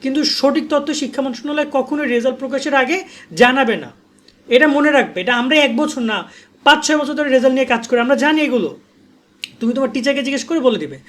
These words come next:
আমরা দ্বিতীয় যে পয়েন্টে কথা বলবো যে রেজাল্ট দেখার নিয়ম নিয়ে। তোমাদের রেজাল্টটা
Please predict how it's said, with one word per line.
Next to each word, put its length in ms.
আমরা 220
দ্বিতীয় 300
যে 100
পয়েন্টে 300
কথা 140
বলবো 240
যে 120
রেজাল্ট 300
দেখার 200
নিয়ম 320
নিয়ে। 240
তোমাদের 300
রেজাল্টটা 540